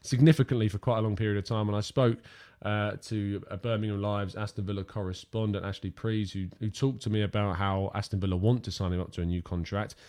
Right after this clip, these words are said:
He didn't expect him to leave during the January window, and he didn't, but he could yet leave in the summer, especially with only a year remaining, I think, on his current deal come twenty twenty-two's summer window. So I think all of that combined could lead Villa to be open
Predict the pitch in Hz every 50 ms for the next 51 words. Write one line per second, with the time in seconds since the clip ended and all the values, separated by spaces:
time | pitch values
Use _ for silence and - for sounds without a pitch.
0 | - - - 107 98 - - 135 127 123 117 110 - - - 113 - - - 104
1 | 90 90 101 101 98 98 90 - 101 95 95 92 90 85 98 92 92 92 90 90
2 | 92 90 95 95 95 92 90 87 82 85 85 82 82 - - 113 110 82 87 85
3 | 87 - - - - _ _ _ - 90 104 104 - - - - - 120 104 87
4 | - - 101 95 90 - - 95 95 95 92 87 - 85 85 82 - - 98 92
5 | 87 85 80 82 - - - - - 117 107 - - 113 107 104 101 104 101 101
6 | 101 98 95 92 92 92 90 95 98 95 92 92 90 - - 101 98 98 98 95
7 | 92 92 90 85 85 85 - - 90 85 80 - 82 82 82 76 - - - 101
8 | 95 87 87 80 80 - 98 95 85 80 78 78 - - - _ _ _ - -
9 | 107 101 92 90 - - 98 90 78 - 85 - - 92 87 78 - 80 - -
10 | 90 87 85 78 - - - - 90 85 82 80 80 90 87 85 80 76 76 73
11 | 71 - - 87 82 78 76 76 - - - - - - - - _ - 95 -
12 | - 107 101 - 127 117 117 113 107 90 101 98 85 - - - 101 87 98 98
13 | 95 95 90 90 - - - 101 85 98 92 92 90 90 78 78 90 90 87 87
14 | 87 - - - 90 95 92 92 90 87 - - 87 80 82 80